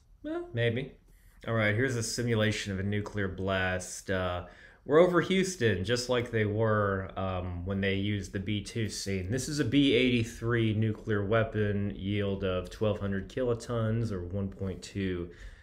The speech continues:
megatons. So this red circle right here that I have flashing, um, that's the heavy blast damage radius. That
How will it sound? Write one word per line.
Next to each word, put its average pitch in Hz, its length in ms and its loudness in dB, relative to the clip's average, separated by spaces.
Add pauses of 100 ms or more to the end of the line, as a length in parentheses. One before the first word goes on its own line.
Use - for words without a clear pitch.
(340)
megatons. 92 960 -4 (760)
So 113 600 4 (600)
this 185 380 4
red 165 340 4
circle 113 840 0 (180)
right 113 240 -2
here 107 240 -2
that 101 140 0
I 98 80 -2
have 95 180 -4
flashing, 98 1160 0
um, 98 260 -2
that's 123 240 2
the 123 140 0
heavy 113 320 0
blast 101 500 -2
damage 107 320 0
radius. 107 540 0
That 123 420 0